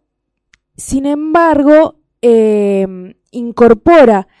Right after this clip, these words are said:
a la Constitución Nacional estos derechos en mil novecientos setenta y cinco. Ahí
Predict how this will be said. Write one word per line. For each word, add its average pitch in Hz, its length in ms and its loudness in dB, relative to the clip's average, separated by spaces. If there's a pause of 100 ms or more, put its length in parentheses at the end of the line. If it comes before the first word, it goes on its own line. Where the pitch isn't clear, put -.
(240)
a 208 100 -12
la 214 140 -4
Constitución 220 560 -6
Nacional 294 640 -6
estos 240 360 -6
derechos 294 520 -6
en 226 220 -10
mil 262 120 -6
novecientos 247 540 -6
setenta 190 380 -14
y 185 80 -14
cinco. 165 440 -20 (520)
Ahí 370 140 -8